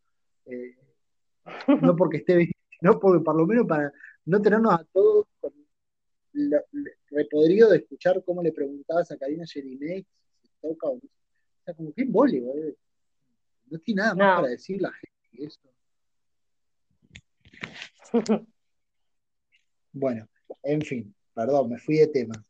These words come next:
Speaker 1: pero como
Speaker 2: No,
Speaker 1: me
Speaker 2: no,
Speaker 1: van
Speaker 2: no.
Speaker 1: saltando cosas,
Speaker 2: Una cosa
Speaker 1: me van
Speaker 2: lleva a
Speaker 1: salta-
Speaker 2: la otra.
Speaker 1: una cosa lleva a la otra y todo nos lleva a andar desnudos. Ah, volví al pelado López de Gol. Em, el pelado de C Q C.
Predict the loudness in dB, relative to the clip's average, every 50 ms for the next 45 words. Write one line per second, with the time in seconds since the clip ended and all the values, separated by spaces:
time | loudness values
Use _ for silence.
0 | _ _ _ _ _ -6 -4 -4 -4 0 2 4 6 6 6 6 6 6 4 4
1 | 4 6 6 4 6 4 2 2 2 2 0 0 -2 -6 -12 -12 _ _ _ _
2 | _ _ _ _ _ _ _ _ _ _ 0 4 6 6 6 6 6 4 6 6
3 | 4 4 6 6 8 8 8 8 8 8 8 6 6 4 2 2 2 0 0 -6
4 | -10 -14 -18 -20 -20 _ _ _ -20 -20 -20 _ _ _ _ _ _ _ _ _
5 | _ _ _ _ _ -14 -6 -4 -2 0 2 2 2 2 0 0 2 4 4 6
6 | 6 6 6 4 4 2 2 0 -2 0 2 2 2 2 2 -2 -4 -2 0 2
7 | 2 2 0 -2 -2 -4 -4 -4 -6 -10 -10 -10 -10 -10 -12 -14 _ -6 -4 0
8 | 0 2 2 0 0 2 2 2 2 0 -2 -4 -6 -6 -6 -6 -4 -4 -4 -4
9 | -6 -8 -8 -12 -12 -12 -12 -14 -16 _ _ _ _ _ _ _ -20 _ _ _
10 | _ -4 0 2 4 4 4 4 4 2 0 -2 -6 -8 -8 -10 -12 -16 -20 _
11 | _ _ _ _ _ -8 -6 -4 -2 -2 0 0 -2 -2 -4 -10 -14 -16 -18